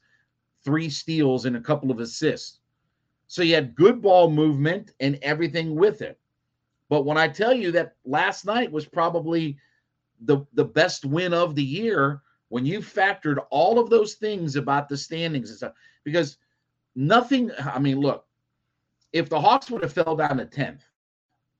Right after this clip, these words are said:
a-, and, and the Hawks would not have fell out of the playoff, the play-in round, whatever, like, they have a, a wide enough gap that, you know, from, from who's the eleventh seed, and I don't even know who, uh, maybe Indiana, I believe,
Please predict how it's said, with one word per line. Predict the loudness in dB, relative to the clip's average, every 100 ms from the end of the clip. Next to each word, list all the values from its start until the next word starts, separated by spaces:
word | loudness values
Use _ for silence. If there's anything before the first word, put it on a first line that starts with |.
| -14
a-, | -6
and, | -4 -4 -4
and | -4
the | -4 -6 _
Hawks | -2 2 2 0
would | -4
not | 0 0
have | -2 -4
fell | -2 -2 -4
out | -8
of |
the | -8
playoff, | -10 -4 -2 -2 -6 _ _ _ _
the | -10
play-in | -10 -6 -4
round, | 0 2 0 -2
whatever, | -2
like, | -4 -4 -12 -10
they | -4 -2
have | 0 -2
a, | -2
a | -2
wide | 0 0 0
enough | -2 -6 -4
gap | -2 -2 -4 -6
that, | -6 -6 -6
you | -6
know, | -6 -8 -6
from, | -6 -6 -10 _ _
from | -4
who's | -2 0
the | 0
eleventh | 0 -2 -4 -10
seed, | -14 -12 -12
and | -8
I | -6
don't | -6
even | -6
know | -6
who, | -6
uh, | -8 -8
maybe | -8 -8
Indiana, | -6 -6 -6 -6 -6
I | -6
believe, | -8 -10